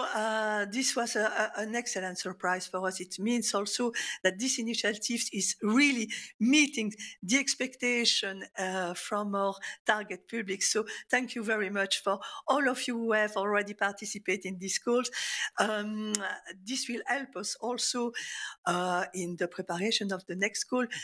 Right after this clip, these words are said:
to see what are your, uh, precise expectations. On top of those eight hundred full partners,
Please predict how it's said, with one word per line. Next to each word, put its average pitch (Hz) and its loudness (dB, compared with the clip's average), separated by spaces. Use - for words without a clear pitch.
to 202 -2
see - 2
what 185 0
are 185 2
your, 175 2
uh, 165 2
precise 175 2
expectations. - -4
On 226 2
top 403 2
of 240 -2
those 226 0
eight 330 2
hundred 214 0
full 240 -6
partners, 254 2